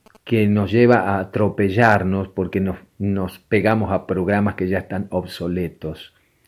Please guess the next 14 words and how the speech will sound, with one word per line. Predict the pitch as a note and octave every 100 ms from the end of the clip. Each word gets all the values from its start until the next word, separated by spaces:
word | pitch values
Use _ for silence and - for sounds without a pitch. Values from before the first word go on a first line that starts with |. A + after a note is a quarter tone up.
| _ -
Y, | G#2+ G#2 G2+ G2 - - - _ -
¿y |
cómo | A2+ F#3 G3+
te | E3+
surge | - F#3 B2+ G#2 G#2
esa | F2+ G2
idea? | G2+ G2+ A2+ B2+ C3
A, | G2+ G2+ -
eh, | G2 - - -
un | G#2+
poco | C3+ C#3+ -
por | A#2+
los | A2+ -
hijos, | D#3+ D#3 D3 D#3+